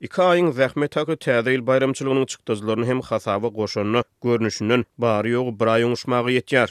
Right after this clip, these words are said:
Üstesine, ýylyň başyna prezidentiň portretlerini we ýylyň şygarlaryny çalışmak üçin çykdyj etmeli bolýar. Türkmenistanda indi her bir ýyly belli bir şygarasyna kabul etmek däwe öwrüldi.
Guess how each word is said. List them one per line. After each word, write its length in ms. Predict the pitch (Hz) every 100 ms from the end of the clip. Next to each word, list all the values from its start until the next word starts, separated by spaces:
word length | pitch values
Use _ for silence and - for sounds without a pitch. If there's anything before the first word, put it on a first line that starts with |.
| -
Üstesine, 460 | 113 104 117 139 - 107
ýylyň 240 | 120 180
başyna 280 | 170 156 165
prezidentiň 540 | 156 120 113 110 151
portretlerini 680 | - 151 - 160 - 143 151 156
we 80 |
ýylyň 240 | 143 110 127
şygarlaryny 500 | - 120 110 104 120
çalışmak 480 | - 98 - 120 120
üçin 200 | 139 127 -
çykdyj 380 | - - 117
etmeli 260 | 123 - 131
bolýar. 260 | 131 135 120 _
Türkmenistanda 640 | - - 127 113 110 117 196
indi 200 | 190 175
her 220 | 202 180
bir 80 | 185
ýyly 300 | 185 180 147
belli 280 | 143 151
bir 60 | 160
şygarasyna 640 | - 135 143 147 - 151
kabul 320 | 139 131 131 139
etmek 300 | 131 143 139
däwe 260 | 117 113 113
öwrüldi. 520 | 110 123 131 123 123